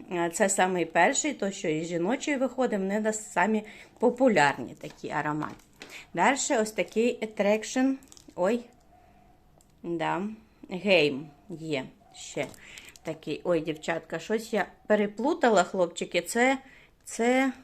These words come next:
в мене дівочий. Ой-ой-ой, не туди поклала. <laughs> Нічого, звиняйте. Далі в мене ще є ось такий, е, Today, Tomorrow, Always, The Moment чоловічий. До речі, дуже-дуже свіжий аромат,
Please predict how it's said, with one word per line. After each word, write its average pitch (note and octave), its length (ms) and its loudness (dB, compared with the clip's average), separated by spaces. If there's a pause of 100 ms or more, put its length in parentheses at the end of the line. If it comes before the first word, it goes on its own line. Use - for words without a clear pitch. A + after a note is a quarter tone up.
(160)
в F#3+ 100 -10
мене A3 260 2
дівочий. F3 640 -2
Ой-ой-ой, F#3+ 440 -2
не F3+ 120 -4
туди F#3+ 260 -4
поклала. A3+ 640 2
<laughs> - 0 -
Нічого, F3+ 520 0
звиняйте. F3 680 0 (640)
Далі F#3+ 420 8
в A3+ 140 4
мене A#3 300 4
ще A#3 280 2
є G#3+ 420 2 (560)
ось F#3 160 2
такий, G3 680 2 (160)
е, F#3 500 0 (140)
Today, F#3 400 2
Tomorrow, F3+ 460 2
Always, A#3 460 4
The G3+ 220 0
Moment D3+ 420 2
чоловічий. D3+ 640 -4
До E3+ 100 -2
речі, G3+ 260 0
дуже-дуже F3 640 0
свіжий D#3+ 440 -2
аромат, D#3+ 500 0